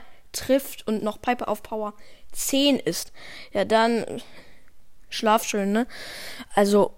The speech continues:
boah, dann ist man tot.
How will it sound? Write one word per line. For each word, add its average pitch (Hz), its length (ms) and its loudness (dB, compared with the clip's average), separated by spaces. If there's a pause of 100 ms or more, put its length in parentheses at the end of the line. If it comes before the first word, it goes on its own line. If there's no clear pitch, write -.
boah, 208 260 2 (540)
dann 269 440 -2
ist - 200 -10
man 240 360 0 (920)
tot. - 440 6